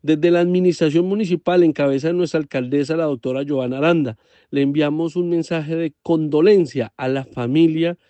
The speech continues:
de este joven ibaguereño que pierde la vida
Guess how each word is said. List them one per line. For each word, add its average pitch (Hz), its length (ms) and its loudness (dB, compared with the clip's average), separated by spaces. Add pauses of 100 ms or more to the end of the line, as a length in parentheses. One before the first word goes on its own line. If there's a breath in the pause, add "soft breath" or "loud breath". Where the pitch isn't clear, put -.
(280)
de 151 340 0
este 156 240 -4
joven 190 400 2
ibaguereño 147 600 0
que 123 160 -6
pierde 156 480 -2
la 160 140 -2
vida 147 380 -2